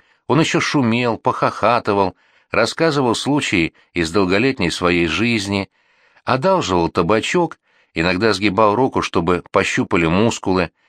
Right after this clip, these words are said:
весь в сегодняшнем дне и меньше всего в прошлом. Однако же и мускулы были уже не те.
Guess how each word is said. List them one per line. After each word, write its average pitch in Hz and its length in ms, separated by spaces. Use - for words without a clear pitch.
весь 82 500
в - 80
сегодняшнем 95 720
дне 127 240
и 143 240
меньше 180 360
всего 160 400
в - 120
прошлом. 73 540
Однако 139 400
же 151 240
и 147 40
мускулы 95 540
были 82 220
уже 85 240
не 85 160
те. 73 320